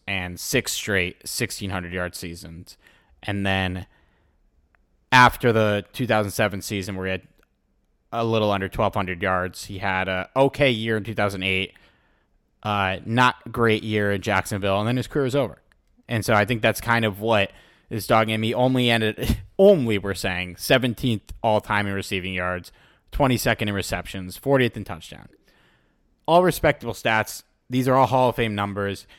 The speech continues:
He was on the two thousands All-Decades team. Only wide receiver from that group to not be in the Hall of Fame out of the four. Uh, there's actually five players of the fifteen were on that All-Decades team on this ballot, which is crazy.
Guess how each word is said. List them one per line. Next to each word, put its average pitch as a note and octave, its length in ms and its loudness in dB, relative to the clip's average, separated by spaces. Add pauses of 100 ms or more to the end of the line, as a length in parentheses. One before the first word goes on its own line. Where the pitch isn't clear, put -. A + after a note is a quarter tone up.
(280)
He - 80 -6
was A#2+ 100 -2
on C#3 80 0
the A#2+ 80 -2
two D#3 140 0
thousands C3 400 2
All-Decades G#2+ 680 0
team. G2+ 520 -6 (1000)
Only C#3+ 280 4
wide C3 180 4
receiver A2+ 460 -4
from A2 240 -2
that G#2+ 180 -2
group G#2+ 280 -6
to G#2+ 100 -8
not C3+ 280 2
be C#3 120 0
in A2+ 80 0
the G2+ 100 -2
Hall F#2+ 200 -2
of - 60 -10
Fame G2 300 -8
out G#2 160 -2
of G#2 60 -6
the G2+ 80 -10
four. F#2+ 420 -12 (160)
Uh, G2+ 160 -2
there's G#2 220 -4
actually A2+ 240 -6
five A#2 440 2
players G2+ 640 -2
of G#2+ 160 -8
the A2 60 -6
fifteen G2+ 460 -8
were G2+ 140 -6
on A2+ 200 2
that E3+ 100 -4
All-Decades A#2 640 -4
team G2+ 220 -8
on G2 180 -6
this F#2+ 160 -12
ballot, F#2 420 -8
which - 180 -16
is - 100 -18
crazy. G2 420 -8